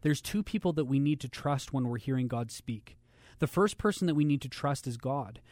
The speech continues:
We need to trust that God actually still speaks today. And we know that he does. If you look in John chapter ten, verse twenty-seven, uh, Jesus is speaking and he says, "My sheep hear my voice. They know me." You know, so if we're his sheep and we're hearing his voice, he's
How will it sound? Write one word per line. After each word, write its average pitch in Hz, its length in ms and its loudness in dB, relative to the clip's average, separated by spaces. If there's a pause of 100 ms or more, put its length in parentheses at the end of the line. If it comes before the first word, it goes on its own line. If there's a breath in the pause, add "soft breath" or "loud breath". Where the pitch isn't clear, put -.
(120)
We 147 140 6
need 180 140 2
to 165 80 -2
trust - 320 0
that 135 100 -4
God 139 200 2
actually 131 320 -2
still 127 260 -4
speaks - 400 -6
today. - 320 -10 (400 loud breath)
And 151 100 4
we 165 100 6
know 196 160 4
that 175 160 -2
he 160 120 -2
does. 151 320 2
If 127 120 -8
you 147 80 2
look 156 200 2
in 143 120 4
John 143 240 2
chapter 139 360 -2
ten, 175 260 -4
verse 143 160 -2
twenty-seven, 123 800 -4 (360 loud breath)
uh, 131 240 2 (260)
Jesus 160 400 -2
is 127 80 -6
speaking 175 400 -2
and 127 100 4
he 127 80 2
says, 131 300 -2
"My 139 120 2
sheep 214 340 -2
hear 160 160 0
my 123 160 2
voice. 123 420 -2
They 131 160 0
know 127 220 2
me." 101 260 -4 (400 soft breath)
You 143 140 6
know, 143 80 4
so 147 180 2
if - 120 -4
we're 180 120 4
his 156 160 2
sheep 180 240 -2
and 131 120 2
we're 170 140 2
hearing 175 300 4
his 131 140 2
voice, 131 300 0
he's 127 120 -8